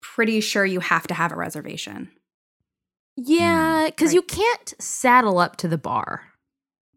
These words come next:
Speaker 2: So I would
Speaker 1: Right.
Speaker 2: imagine you have to have a reservation. But next time we go, or Dana, if you guys are going next weekend, maybe just see.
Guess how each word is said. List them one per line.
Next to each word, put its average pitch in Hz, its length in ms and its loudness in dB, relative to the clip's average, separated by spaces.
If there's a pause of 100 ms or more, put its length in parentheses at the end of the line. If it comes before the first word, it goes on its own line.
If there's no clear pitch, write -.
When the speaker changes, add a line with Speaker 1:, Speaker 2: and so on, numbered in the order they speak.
(560)
Speaker 2:
So - 180 4
I 262 60 8
would 262 140 10
Speaker 1:
Right. 269 40 6
Speaker 2:
imagine 240 360 4
you 214 60 4
have 190 100 2
to 190 80 4
have 165 140 2
a 170 40 2
reservation. 160 560 -2
But 247 280 6
next 202 220 -4
time 208 160 2
we 190 100 0
go, 220 580 2 (400)
or 196 180 4
Dana, 226 260 2
if 233 120 0
you 226 60 -4
guys 240 180 0
are 214 40 -4
going 214 160 0
next 196 200 -6
weekend, 196 520 -6
maybe 254 220 0
just - 260 -4
see. 403 360 -6